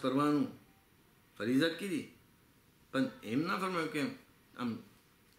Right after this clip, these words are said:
આખા દુનિયા તજીને બેઠી જાઓ એમ જંગલમાં, જેમ કરે છે સાધુઓ અને કેટલાક મોન્ક્સ ને એ લોકો કહે છે. ફરમાયું રસૂલુલ્લાહે કે "લા રહબાનિયત ફિલ ઇસ્લામ", ઇસ્લામમાં રહબાનિયત નહીં.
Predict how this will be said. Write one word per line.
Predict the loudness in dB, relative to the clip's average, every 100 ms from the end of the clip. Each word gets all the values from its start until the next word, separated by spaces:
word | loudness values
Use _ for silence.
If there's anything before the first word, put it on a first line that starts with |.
| -18
આખા | -6 -2 0 -2 -8
દુનિયા | -2 4 4
તજીને | 4 2 6 6
બેઠી | 4 -2 -2
જાઓ | 0 0 0
એમ | -2 -4 -6
જંગલમાં, | -4 0 0 0 -4 -12 -20 -20 _ _ -20 -20 -8
જેમ | -6
કરે | -4 0 0 0
છે | -2
સાધુઓ | -2 -2 0 0 0
અને | 0 -2
કેટલાક | -4 -4 -4 -6 -10 -20 -10
મોન્ક્સ | -4 0 0 -2 -4
ને | -2
એ |
લોકો | -2 -4 -6
કહે | -6 -6
છે. | -8 -16 -18 -20 -8
ફરમાયું | 0 2 4
રસૂલુલ્લાહે | 2 0 -2 0 2 2 2 0
કે | -2 -2
"લા | 0 2 4
રહબાનિયત | 4 4 2 2 0 -2 0
ફિલ | -2 -2
ઇસ્લામ", | -4 -4 -4 -4
ઇસ્લામમાં | -8 -6 -2 0
રહબાનિયત | -2 -2 -2 0 0 -2 -4
નહીં. | -6 -6